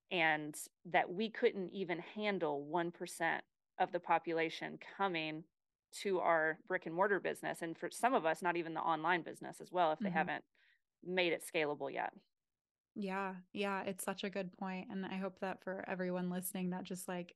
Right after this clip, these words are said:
Speaker 2: lets you take a little bit of that pressure off of your shoulders to believe that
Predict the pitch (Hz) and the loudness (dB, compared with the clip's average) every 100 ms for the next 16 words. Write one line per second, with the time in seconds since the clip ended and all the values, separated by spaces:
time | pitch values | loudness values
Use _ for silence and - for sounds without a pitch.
0 | _ 196 185 - 196 185 180 180 190 190 | _ -4 -2 -2 0 2 2 0 -2 0
1 | 180 185 180 190 180 175 180 175 180 180 | 0 0 0 0 -2 -4 -4 -2 -4 -8
2 | _ - _ _ _ - 196 185 196 185 | _ -20 _ _ _ -4 -2 0 0 0
3 | 180 185 185 185 180 180 180 190 185 - | 0 0 -2 -2 -4 -4 -2 -2 0 0
4 | - 208 208 - 180 185 180 185 180 175 | 0 0 0 -4 -4 0 0 0 -2 -2
5 | - - - | -2 0 -2